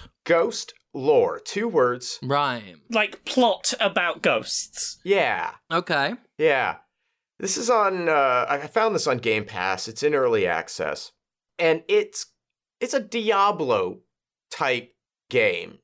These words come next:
Speaker 1: with that sort of perspective and, and control scheme,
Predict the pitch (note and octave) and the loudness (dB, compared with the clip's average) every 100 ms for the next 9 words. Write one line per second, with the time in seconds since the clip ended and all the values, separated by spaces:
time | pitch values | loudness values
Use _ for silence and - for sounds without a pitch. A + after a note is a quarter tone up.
0 | - B2+ A2+ C3+ - - E3 C3+ B2+ C3+ | -14 -10 -2 -2 -2 -2 0 0 0 -6
1 | - - C3+ B2 - A#2+ A#2 A2 F#2+ A2 | -6 -4 -2 -4 -2 2 4 4 0 -2
2 | G#2 G2+ G#2 A#2+ G#2+ A2+ G#2 - A#2+ A#2 | -2 -2 -4 -4 -4 -8 -6 2 2 2
3 | - G#2 G2 F#2+ F#2 | -2 -4 -2 -4 -6